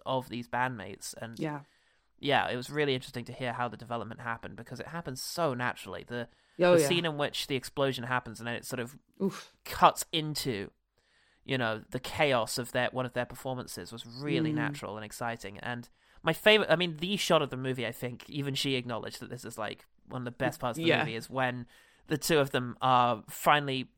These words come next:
Speaker 1: they've come together again and they're discussing experiences of, um, a sort of, a date that she had had
Speaker 2: Yeah.
Speaker 1: the night before.
Speaker 2: Yeah.
Speaker 1: And just as they lean in to sort of show pictures, a, a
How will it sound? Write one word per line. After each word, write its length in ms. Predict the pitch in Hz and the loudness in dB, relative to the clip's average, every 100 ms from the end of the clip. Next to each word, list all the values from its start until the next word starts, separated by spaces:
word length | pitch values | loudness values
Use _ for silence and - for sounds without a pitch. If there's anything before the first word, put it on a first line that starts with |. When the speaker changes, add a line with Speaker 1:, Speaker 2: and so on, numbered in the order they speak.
| _ | _
Speaker 1:
they've 160 | 160 - | -2 0
come 200 | 196 175 | 0 0
together 320 | 156 147 147 | 2 2 2
again 160 | 127 123 | -2 -2
and 80 | |
they're 80 | 127 | -4
discussing 720 | 123 123 - 143 - 131 123 - | -6 -6 2 2 2 -2 -2 -8
experiences 720 | 123 - 143 131 110 131 123 - | -12 -4 -2 -2 -4 -6 -6 0
of, 380 | 127 123 123 - _ _ _ _ _ | 2 2 -2 -12 _ _ _ _ _
um, 640 | 123 123 117 117 110 110 101 | 2 4 6 4 2 -4 -8
a 100 | - | -8
sort 160 | 127 131 | -4 -4
of, 240 | 123 - - _ _ - | -4 -8 -20 _ _ -6
a 100 | 135 | -4
date 500 | - 139 131 - - | 4 4 4 -2 -8
that 140 | - 110 | -6 -4
she 140 | 127 | -4
had 80 | 110 | -2
had 160 | 160 120 | 0 0
Speaker 2:
Yeah. 60 | |
Speaker 1:
the 60 | 135 | -2
night 180 | 123 - | -6 -6
before. 420 | - 143 120 104 | -6 -2 0 2
Speaker 2:
Yeah. 300 | 185 160 156 - | 2 2 -2 0
Speaker 1:
And 380 | 117 123 123 127 | 2 2 0 -2
just 500 | - 165 175 170 - | -2 6 6 6 -2
as 120 | - | -2
they 120 | 143 | 0
lean 240 | 135 139 131 | 0 -2 -2
in 140 | 131 | -4
to 80 | 131 | -4
sort 160 | - | -8
of 80 | 123 | -6
show 160 | - 123 | -4 -6
pictures, 640 | - 139 - 123 95 - - _ _ - | -4 -6 -4 -8 -8 -10 -16 _ _ -2
a, 300 | 143 139 127 - | 4 4 2 0
a 200 | 135 123 | 2 0